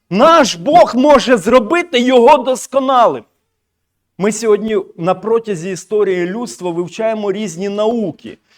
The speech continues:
І ви розумієте, що кожна наука, вона змінюється. Ви візьміть підручники своїх дітей.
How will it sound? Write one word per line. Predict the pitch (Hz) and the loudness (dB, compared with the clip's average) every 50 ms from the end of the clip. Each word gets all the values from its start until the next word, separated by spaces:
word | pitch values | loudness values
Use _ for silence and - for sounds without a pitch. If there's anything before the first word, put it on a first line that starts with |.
| _ _ _ _ - | _ _ _ _ -4
І | 170 | -2
ви | 175 190 220 | 0 0 0
розумієте, | 226 233 233 240 196 233 254 269 339 359 339 - - 233 | 2 2 2 2 2 0 0 0 0 -2 -2 -2 -2 -2
що | 190 - - 233 | -2 0 -2 -2
кожна | 226 226 226 254 285 320 302 240 214 240 240 226 | -2 -2 -2 0 2 4 4 2 2 0 0 0
наука, | 233 240 240 254 294 339 349 349 349 349 277 262 | 2 2 2 4 4 4 4 4 4 4 4 4
вона | 226 240 240 240 247 269 285 285 240 | 4 2 0 0 0 2 2 2 0
змінюється. | - - 208 240 262 320 349 349 349 330 311 285 269 240 190 156 131 - - - - 104 92 - _ _ _ _ - | -2 -4 -2 0 0 0 2 2 0 2 2 2 2 0 0 -2 -2 -4 -8 -14 -14 -14 -16 -16 _ _ _ _ -4
Ви | 165 208 | -2 -2
візьміть | 214 226 247 208 202 247 254 247 - - | -2 -2 -4 -4 -2 -2 -2 -2 -4 -6
підручники | 226 214 180 240 254 262 - - 233 208 - 202 196 | -10 -8 -6 -4 -4 -4 -6 -6 -8 -8 -8 -8 -8
своїх | - - 190 202 214 208 175 | -6 -4 -4 -2 -2 -2 -4
дітей. | 147 139 196 202 196 - 220 196 160 110 90 - | -6 -8 -8 -10 -4 -2 -2 -2 -2 -2 -6 -10